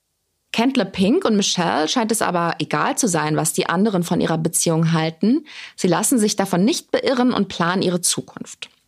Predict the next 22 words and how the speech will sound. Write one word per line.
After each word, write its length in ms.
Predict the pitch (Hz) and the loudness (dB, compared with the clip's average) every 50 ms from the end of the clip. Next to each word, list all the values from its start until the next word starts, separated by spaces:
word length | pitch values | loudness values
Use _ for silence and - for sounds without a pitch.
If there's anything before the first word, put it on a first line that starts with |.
| _ _ - - - - - | _ _ -20 -20 -20 -12 -6
Auch 180 | - - 185 - | -2 -2 -2 -2
beruflich 580 | - - 156 175 233 - - 339 339 330 - | -2 -2 0 0 0 0 0 0 0 0 0
wollen 180 | - 233 233 233 | 0 2 2 2
sie 100 | 214 202 | 2 0
zusammenarbeiten 960 | - - 160 156 143 147 196 240 - 139 135 131 131 262 277 285 285 - 285 | 0 0 0 0 2 2 0 0 0 0 0 0 0 0 -2 -2 0 0 0
und 160 | 233 202 170 | 2 2 2
werden 200 | 175 170 180 226 | 2 2 2 2
sogar 200 | 202 202 190 185 | 0 0 0 0
Geschäftspartner. 1120 | 175 180 - - - 240 247 - - - - - - - - - - - - - - - - 180 - _ _ _ _ _ - - - - - - - - | -2 -2 -2 -2 0 -2 -2 -2 -4 -4 -4 -4 -4 -2 -2 -2 -4 -4 -4 -2 -2 -2 -4 -8 -14 _ _ _ _ _ -20 -20 -20 -20 -20 -18 -10 -4
Kent 220 | - 226 208 202 | -2 0 0 2
LePink 500 | 196 185 165 - - 220 269 311 349 - | 2 0 0 0 2 2 4 2 2 0
hat 140 | - 220 - | -2 -2 -2
von 160 | - 214 196 | 0 0 2
seinen 240 | 180 185 180 175 170 | 2 2 0 0 -2
Eltern 460 | - - - 311 - - 233 196 180 | -2 -2 -2 -2 0 0 2 2 2
Geld 280 | 170 165 170 233 359 - | 2 2 0 0 0 -2
bekommen 560 | - 285 - - - 175 160 165 175 247 320 | -2 -4 -4 -4 -2 0 2 4 4 4 4
und 180 | - - 202 196 | 2 2 2 2
damit 260 | 180 185 208 214 - | 2 0 0 0 0
einen 160 | - 175 175 | 0 0 0
Fischkutter 680 | 170 - - 392 392 - - - - 165 170 151 - - | 0 0 0 0 0 -2 -2 -2 -2 -2 0 -2 0 0
angezahlt. 800 | - 156 151 160 165 - - - 156 156 165 196 269 339 - | 0 0 0 0 -2 -4 -2 -2 0 0 0 0 0 -2 -4